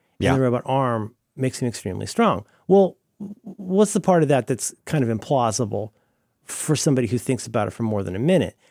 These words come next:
Speaker 1: The Steve Austin doll that I got for Christmas in nineteen seventy-five, uh, seventy-six, came with an engine block that his little grippy hand could lift when you, when you press the button on his back.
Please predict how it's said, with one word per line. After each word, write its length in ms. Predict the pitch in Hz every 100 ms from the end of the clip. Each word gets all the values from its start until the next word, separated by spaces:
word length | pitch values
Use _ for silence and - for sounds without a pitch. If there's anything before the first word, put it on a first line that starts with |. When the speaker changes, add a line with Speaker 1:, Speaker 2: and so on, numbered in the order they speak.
| _
Speaker 1:
The 80 | 143
Steve 280 | - - 208
Austin 360 | 170 175 - 139
doll 240 | 127 113
that 100 | 107
I 140 | 127
got 160 | 165 135
for 100 | -
Christmas 380 | 120 113 117 -
in 80 | 113
nineteen 260 | 107 110
seventy-five, 760 | 104 113 107 98 - 98 95 - _ _ _ _ -
uh, 180 | 113
seventy-six, 640 | 98 131 101 - 190 - - _ _
came 320 | - 185 185 185
with 220 | 165 -
an 140 | 139 139
engine 340 | 151 131 123
block 420 | 98 98 95 - _ _ _ _
that 120 | 131
his 160 | 123 120
little 160 | 151 147
grippy 320 | 131 135 123
hand 260 | 110 113
could 140 | 113 107
lift 400 | 113 - - - _
when 140 | 110
you, 120 | 113 110
when 140 | 123
you 80 | 113
press 360 | 107 107 98 - _ _ -
the 80 | 104
button 240 | 107 98
on 80 | 90
his 100 | 107
back. 280 | - -